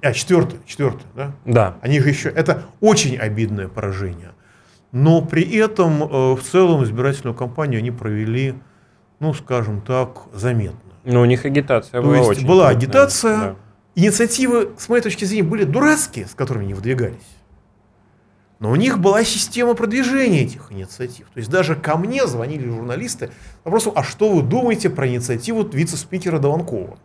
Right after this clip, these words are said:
Speaker 2: Да.
Speaker 1: Да. И понятно, что эта инициатива вице-спикера Дованкова возникла в ходе избирательной кампании в Москве, где он участвует.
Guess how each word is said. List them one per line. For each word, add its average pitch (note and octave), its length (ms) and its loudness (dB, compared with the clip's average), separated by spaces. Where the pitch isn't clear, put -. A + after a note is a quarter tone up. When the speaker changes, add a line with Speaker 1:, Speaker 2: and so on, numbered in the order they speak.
Speaker 2:
Да. F#2 420 -4
Speaker 1:
Да. G#2 160 -2
И E3+ 80 -2
понятно, F3 420 4
что - 140 -2
эта C#3+ 140 0
инициатива D3 500 -2
вице-спикера A2+ 600 -6
Дованкова C#3 460 -2
возникла C#3 720 2
в - 60 -20
ходе C3+ 240 0
избирательной A#2+ 500 -2
кампании A#2 500 -6
в F#2+ 100 -10
Москве, C#4 360 -2
где C3 220 0
он A2+ 100 0
участвует. G2+ 580 -6